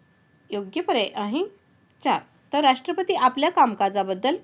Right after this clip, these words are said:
कोणालाही जबाबदार नसतात. प्रश्न क्रमांक सत्तेचाळीस, भारताचे सरसेनापती या नात्याने राष्ट्रपतीला कोणता अधिकार प्राप्त झाला आहे?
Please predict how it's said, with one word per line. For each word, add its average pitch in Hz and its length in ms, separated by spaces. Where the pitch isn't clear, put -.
कोणालाही 302 680
जबाबदार 226 540
नसतात. 359 380
प्रश्न 302 320
क्रमांक 269 380
सत्तेचाळीस, 254 680
भारताचे 294 480
सरसेनापती 320 920
या 285 140
नात्याने 277 480
राष्ट्रपतीला 254 720
कोणता 302 460
अधिकार 247 340
प्राप्त 285 400
झाला 262 320
आहे? 320 380